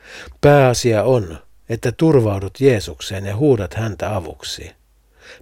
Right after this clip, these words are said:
Päättäköön Herra sen jälkeen kokemuksistasi tai kokemattomuuksistasi. Sen, mitä hän haluaa antaa sinulle, hän kyllä antaa. Riittävällä tavalla,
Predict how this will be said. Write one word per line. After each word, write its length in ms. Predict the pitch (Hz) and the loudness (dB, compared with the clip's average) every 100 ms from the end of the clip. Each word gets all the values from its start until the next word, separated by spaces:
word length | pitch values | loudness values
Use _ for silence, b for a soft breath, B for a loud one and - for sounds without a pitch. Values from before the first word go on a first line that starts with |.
| - | 2
Päättäköön 480 | 139 - 110 123 127 | 4 4 0 0 4
Herra 300 | 151 131 107 | 4 4 0
sen 240 | 127 120 | 0 0
jälkeen 360 | 98 87 98 95 | -2 -6 -8 -4
kokemuksistasi 920 | 123 - 90 82 - 87 - 85 92 | -6 -4 -8 -10 -14 -14 -12 -14 -8
tai 180 | 95 95 | -8 -4
kokemattomuuksistasi. 1400 | 127 - 80 - - 71 82 - - - 76 80 - - _ _ _ _ B B B | -4 -4 -10 -12 -14 -16 -14 -16 -14 -14 -14 -14 -16 -18 _ _ _ _ B B B
Sen, 280 | - 139 139 | 4 4 6
mitä 200 | 135 139 | 4 4
hän 200 | 131 127 | 2 2
haluaa 560 | 143 135 110 107 107 | 4 4 2 -2 -2
antaa 340 | 131 110 92 82 | -2 -4 -6 -8
sinulle, 600 | - 120 95 76 78 - _ _ | -6 -6 -6 -10 -14 -16 _ _
hän 220 | - 120 117 | -12 -10 -4
kyllä 340 | 135 117 98 | -2 -2 -2
antaa. 600 | 98 80 71 - - 87 - _ _ _ b b b b | -6 -8 -12 -16 -14 -16 -20 _ _ _ b b b b
Riittävällä 640 | 131 139 - 120 113 110 104 | 4 4 4 2 2 0 0
tavalla, 540 | 123 101 76 76 78 | 0 0 -4 -8 -10